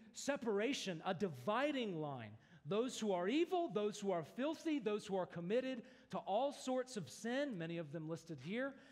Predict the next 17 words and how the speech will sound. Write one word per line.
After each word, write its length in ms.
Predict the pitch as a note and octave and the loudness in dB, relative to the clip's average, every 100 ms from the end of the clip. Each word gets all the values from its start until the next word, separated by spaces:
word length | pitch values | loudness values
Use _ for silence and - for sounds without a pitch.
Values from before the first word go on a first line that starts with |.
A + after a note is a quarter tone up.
| - - | -8 0
they 120 | G#3+ | 2
will 200 | G3+ F#3 | 2 2
be 220 | F3 F3+ - | 0 -4 0
outside. 840 | G#3+ C4+ C4+ - - A3+ G#3+ C#3+ G2 - - _ _ _ _ _ _ _ _ _ _ _ _ _ _ | 2 2 -2 -10 -4 0 0 0 -6 -16 -20 _ _ _ _ _ _ _ _ _ _ _ _ _ _
But 100 | E3 | -4
he 60 | |
says, 240 | E3 F#3 C3 | -2 -4 -2
"Those 520 | C#3+ F#3 A3+ A#3+ - | 0 2 2 0 -4
who 180 | - F#3 | -4 -2
wash 500 | D3+ E3 F#3+ G#3 - | 0 0 0 -2 -4
their 260 | E3 F3+ | -2 0
robes, 680 | D#3 D3+ C#3+ A2 - - - - _ _ _ _ _ _ _ _ _ _ _ _ _ | 0 -2 -4 -8 -14 -14 -16 -20 _ _ _ _ _ _ _ _ _ _ _ _ _
those 480 | D#3 E3+ G#3 C4 G3+ | -2 2 2 0 -2
who 160 | - G#3 | -2 -2
wash 640 | E3+ D3+ F3 A3 C4 - | -2 0 2 2 2 -2
their 300 | E3+ G#3 G3+ | 0 2 2
lives 840 | F3 F3+ G3 F#3+ D3 A#2+ G#2+ - | 2 2 2 2 -2 -6 -10 -14